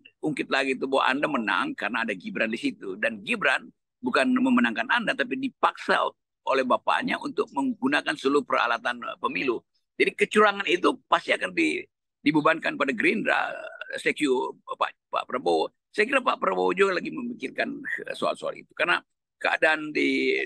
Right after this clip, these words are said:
di, eh, di kita hari ini, betul-betul orang nggak percaya kok bahwa, eh,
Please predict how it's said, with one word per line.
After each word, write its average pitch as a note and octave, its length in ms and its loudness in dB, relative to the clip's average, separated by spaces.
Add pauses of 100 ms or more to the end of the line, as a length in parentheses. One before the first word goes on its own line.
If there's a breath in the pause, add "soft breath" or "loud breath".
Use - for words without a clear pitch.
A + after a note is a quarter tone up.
di, A2+ 260 0
eh, A2+ 220 -2 (400)
di - 80 -10
kita C#3 400 -2
hari G#2+ 240 -6
ini, D#3 160 -6 (320)
betul-betul G3+ 380 2
orang G#3+ 260 4
nggak - 140 0
percaya E3+ 340 0
kok - 240 0
bahwa, D#3 240 2 (240)
eh, - 180 -12